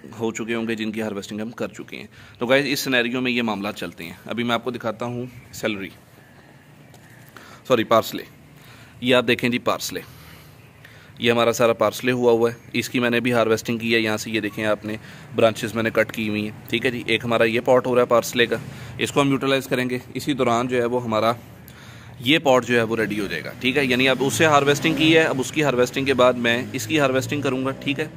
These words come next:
इससे यूटिलाइज करूँगा अपने, अ, अ, पार्सले को लेके। और उसके बाद जो है मैं, तब तक वो ग्रो हो चुका होगा तो फिर मैं उसको utilization उसकी start कर दूँगा।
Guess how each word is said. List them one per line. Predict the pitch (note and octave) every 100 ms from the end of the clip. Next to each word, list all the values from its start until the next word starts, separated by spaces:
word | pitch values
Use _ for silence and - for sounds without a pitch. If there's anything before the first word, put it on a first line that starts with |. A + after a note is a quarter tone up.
| -
इससे | C3 -
यूटिलाइज | D3 C3+ C3+ C3+
करूँगा | C3 B2+ C3
अपने, | B2 B2+
अ, | B2
अ, | - A2 A2 A2 A2 G#2+ G#2 - - - - - - G#2+ G#2+
पार्सले | G#2 A2+ G#2+ B2+
को | A#2+
लेके। | A#2+ A2 A2 A2+ - - - - _ - - -
और | A#2+
उसके | C3+ - D#3
बाद | C3+ C3
जो | B2
है | A#2
मैं, | A2 A2 B2+ - - - - -
तब | A#2 -
तक | C3 - -
वो | A2+ B2+
ग्रो | C3 C3+
हो | C3+ A#2
चुका | A#2 A#2
होगा | A#2+ A#2+
तो |
फिर | A#2 A2+
मैं | A2
उसको | -
utilization | A2+ F2+ F#2 F#2+ F2+ -
उसकी | G2 - G#2
start | - A#1+
कर | - -
दूँगा। | - A1+ -